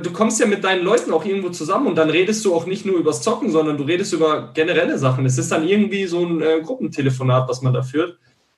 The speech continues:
äh, und nebenbei sich halt beschäftigt mit, mit einem coolen Game oder so. Ähm, ist auf jeden Fall eine coole Sache.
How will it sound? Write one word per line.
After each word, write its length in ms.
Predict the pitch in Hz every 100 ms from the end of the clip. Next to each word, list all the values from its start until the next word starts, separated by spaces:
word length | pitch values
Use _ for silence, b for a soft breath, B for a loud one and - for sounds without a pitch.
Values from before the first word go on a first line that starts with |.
| -
äh, 280 | 131 139 131
und 180 | 139
nebenbei 400 | 135 160 156 151
sich 180 | 143 139
halt 100 | 151
beschäftigt 480 | 131 131 170 - 131
mit, 180 | 131 -
mit 160 | 127 131
einem 100 | 135
coolen 240 | 135 143
Game 240 | 131 135 151
oder 160 | 120
so. 300 | 110 123 131 B B B 120
Ähm, 380 | 117 120 - - -
ist 140 | - 131
auf 100 | 131
jeden 160 | 135
Fall 140 | 127 120
eine 140 | 120
coole 180 | - 123
Sache. 360 | 120 131 127